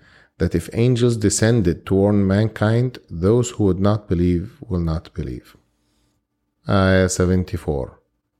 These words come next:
And so hardened has your heart since after that. So they are as stones or much harder. And of the stones what bursts of it rivers, and of them what cracks,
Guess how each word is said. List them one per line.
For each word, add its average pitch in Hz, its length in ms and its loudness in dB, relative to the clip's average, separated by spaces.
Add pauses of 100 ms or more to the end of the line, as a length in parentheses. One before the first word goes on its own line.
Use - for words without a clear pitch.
(160)
And 95 140 0
so 98 240 2
hardened 95 440 0
has 90 200 0
your 87 200 2
heart 90 220 0
since - 320 -4
after 85 280 -2
that. 65 360 -8 (480)
So - 220 -2
they 92 140 4
are 87 180 2
as 80 160 -2
stones 107 480 0
or 90 140 2
much 87 280 -2
harder. 71 480 -6 (840)
And 95 160 0
of 101 140 2
the 101 100 2
stones 110 540 0
what 98 240 0
bursts 101 260 2
of 90 100 0
it - 280 -4
rivers, 80 500 -2 (240)
and 101 240 -2
of 117 300 -2
them 90 160 2
what 87 200 -2
cracks, - 460 -2